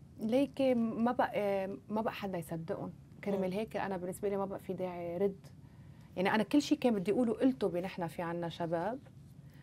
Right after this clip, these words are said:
Speaker 1: وبالنسبة إلي
Speaker 2: إيه بس ما هي ما وقفت هونيك.
Speaker 1: ما
Speaker 2: هي
Speaker 1: وقفت هونيك،
Speaker 2: مكملة.
Speaker 1: هني كملت،
Speaker 2: <laughs>
Speaker 1: وهني كملوا، بس إنه ما بقى حدا، آم، ما بقى يأثروا.
Speaker 2: مم.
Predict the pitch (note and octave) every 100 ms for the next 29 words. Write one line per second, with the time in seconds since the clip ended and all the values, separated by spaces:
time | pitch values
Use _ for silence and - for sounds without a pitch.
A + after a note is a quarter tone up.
0 | - - F#3+ G#3+ A#3+ G3+ - B3 A#3+ B3
1 | - G3 G#3 A3+ C#4+ - F3 - F3 F3+
2 | - - - B3+ B3+ A3 C#4+ C4 D4+ C#4+
3 | C#4+ D#4+ F#4 F#4 E4+ C4+ B3+ A3 B3+ E4+
4 | F4+ F#4 G4+ G4 E4+ C4 A#3+ C4 - G3+
5 | A3 - A#3 A#3 A3+ C4+ D#4+ - D4+ B3+
6 | A#3+ A#3+ B3+ - - - - G3+ G3 G3+
7 | - - G#3 C4+ D#4+ A#3+ G3+ - - -
8 | - - -